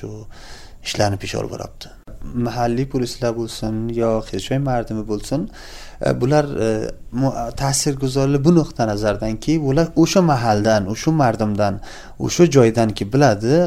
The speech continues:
qaysi joydan qanaqa, e, a-, bular amaliyot qilsalar, qaysi joy Osip Vazir va ayni zamonda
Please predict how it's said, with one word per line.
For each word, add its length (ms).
qaysi 260
joydan 380
qanaqa, 440
e, 20
a-, 120
bular 160
amaliyot 440
qilsalar, 440
qaysi 300
joy 140
Osip 260
Vazir 360
va 120
ayni 240
zamonda 340